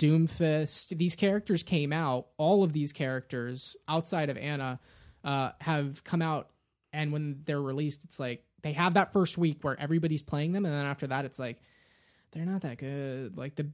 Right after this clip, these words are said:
original characters are where it's at, but, like, these characters just kinda don't fit in. And then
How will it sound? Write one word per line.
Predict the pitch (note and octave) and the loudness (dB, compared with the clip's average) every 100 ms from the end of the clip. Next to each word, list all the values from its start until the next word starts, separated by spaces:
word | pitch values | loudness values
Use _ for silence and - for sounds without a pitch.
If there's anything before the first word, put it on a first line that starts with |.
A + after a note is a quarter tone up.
| - | -6
original | D#3+ D3 E3 F3 D#3+ D3 C3 | -2 2 4 4 2 -2 -2
characters | C#3 B2+ C3 C3 C3 C3 | -4 -4 -6 -6 -6 -4
are | C3+ B2+ | -4 -4
where | B2+ B2 | -4 -4
it's | B2 C3+ | -4 -6
at, | C3 B2+ | -6 -6
but, | C3+ | -8
like, | C3 | -10
these | - C#3+ | -8 -4
characters | - G3 G3 D3 | -2 -2 -2 -4
just | C#3+ C3 | -4 -6
kinda | D3 C#3 A#2+ | -6 -4 -4
don't | A#2 C3 - | -6 -8 -10
fit | - B2+ | -8 -6
in. | B2 C3 F3+ G#3 G#3 | -4 -2 -2 -2 -4
And | - F#3+ | 2 4
then | G#3+ G3 | 4 2